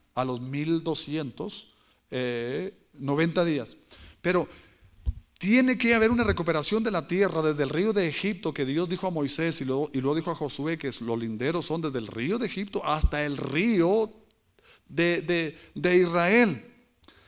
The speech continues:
que va a tomar lugar, como dice, por ejemplo, Génesis, eh, quince dieciocho, no sé si dejé esa cita, que va a ser establecido desde Egipto hasta le-, el Éufrates. Es lo que dio a,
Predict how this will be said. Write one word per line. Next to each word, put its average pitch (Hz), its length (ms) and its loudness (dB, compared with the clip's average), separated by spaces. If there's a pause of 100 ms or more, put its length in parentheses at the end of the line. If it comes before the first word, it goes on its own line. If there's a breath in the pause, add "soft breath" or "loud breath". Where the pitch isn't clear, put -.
(220 loud breath)
que 147 160 2
va 180 200 4
a 196 80 4
tomar 175 300 4
lugar, 165 400 2
como 160 220 -2
dice, 135 260 -2
por 160 160 -6
ejemplo, 143 320 -6
Génesis, 143 760 -4
eh, 113 400 -8
quince 151 1160 -6
dieciocho, 147 560 -2
no 143 100 -4
sé 143 100 -4
si 143 80 -4
dejé 139 200 -2
esa 147 180 -2
cita, 147 440 -6 (480 loud breath)
que 135 200 -2
va 139 120 0
a - 20 2
ser 165 140 -2
establecido 160 500 -2
desde 135 140 -2
Egipto 190 480 -4
hasta 139 240 -4
le-, 135 260 -2
el 143 380 -2
Éufrates. 190 880 4 (340)
Es 156 140 0
lo 196 80 0
que 151 120 -2
dio 151 320 0
a, 151 220 -2